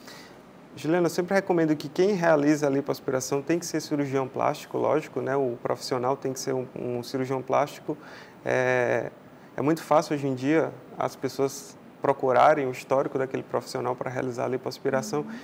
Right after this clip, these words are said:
Speaker 1: E os candidatos a realizarem são geralmente pacientes que têm algum grau de, de insatisfação com o seu corpo, né? Hoje em dia a lipoaspiração ela pode ser feita praticamente em qualquer região do corpo, né? Pode ser feita desde a papada,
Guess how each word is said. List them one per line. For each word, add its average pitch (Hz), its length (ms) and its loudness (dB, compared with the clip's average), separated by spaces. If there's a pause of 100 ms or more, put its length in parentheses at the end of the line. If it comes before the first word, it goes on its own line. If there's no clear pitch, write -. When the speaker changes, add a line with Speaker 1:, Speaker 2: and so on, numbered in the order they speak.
(180)
Speaker 1:
E 156 60 2
os 175 100 -2
candidatos 175 580 4
a 165 60 2
realizarem 147 600 4
são 160 160 -2
geralmente 170 420 0
pacientes 160 480 -2
que 175 120 0
têm 185 380 2 (340)
algum 143 360 4
grau 143 260 8
de, 139 460 0 (200)
de 139 160 0
insatisfação 156 760 0
com 151 100 -2
o 160 40 0
seu 156 200 0
corpo, - 440 -8
né? 120 140 -6 (360)
Hoje 175 180 4
em 190 60 4
dia 165 100 4
a 165 40 8
lipoaspiração 160 640 2
ela 160 100 2
pode 160 200 -2
ser 165 120 0
feita 160 240 -2
praticamente 185 520 -2
em - 40 -16
qualquer - 320 0
região 180 340 0
do 185 80 0
corpo, 120 420 -2
né? 139 200 -2 (320)
Pode - 180 -2
ser 147 80 0
feita 135 300 -2
desde 160 280 6
a 156 80 8
papada, 156 640 2